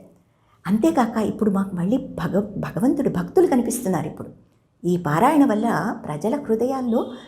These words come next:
మార్పు వచ్చింది. వాటంతటదే ఈ, ఈ శ్లోక పారాయణాల వల్ల ఆ భక్తుల హృదయాల్లో మాకు స్థానం లభించింది"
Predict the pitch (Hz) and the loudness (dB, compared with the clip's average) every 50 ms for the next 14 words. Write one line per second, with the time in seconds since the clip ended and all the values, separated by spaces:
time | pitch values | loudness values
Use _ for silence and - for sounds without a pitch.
0 | - - - _ _ _ 165 165 151 196 269 - - 330 269 240 - - 226 170 | -20 -20 -20 _ _ _ -6 0 2 2 2 2 2 2 0 0 0 0 0 0
1 | - - - - - 170 175 175 220 226 226 254 240 247 233 240 254 - - - | 0 -2 -6 -6 -6 -6 -4 2 2 2 2 2 0 0 2 2 2 2 2 0
2 | 160 165 202 - - - - - _ - 165 165 160 - - - 175 190 208 214 | -2 -2 -4 -6 -12 -16 -20 -20 _ -2 0 0 0 -2 0 2 2 2 2 2
3 | 269 - - - - 233 247 247 247 233 190 - - - - 180 - - - - | 0 0 2 2 2 2 2 2 2 0 0 0 -2 -4 -4 -4 -4 -4 -4 -6
4 | - - - - - - - _ _ _ _ _ _ _ _ _ - - - _ | -10 -14 -20 -20 -20 -20 -20 _ _ _ _ _ _ _ _ _ -20 -20 -20 _
5 | _ - 170 175 160 - - - - - - - 320 339 - - 196 190 190 220 | _ -2 0 0 0 -2 -4 -8 -10 -10 -2 2 2 2 2 2 0 2 2 2
6 | 269 302 311 294 214 190 233 277 208 175 - - - - - - - 147 185 240 | 2 2 2 0 2 2 2 2 0 0 -2 -6 -8 -8 -8 -8 -4 0 0 2
7 | 320 285 190 156 - - - - - - - - - - - | 2 2 2 0 -2 -4 -6 -8 -10 -10 -10 -8 -8 -8 -10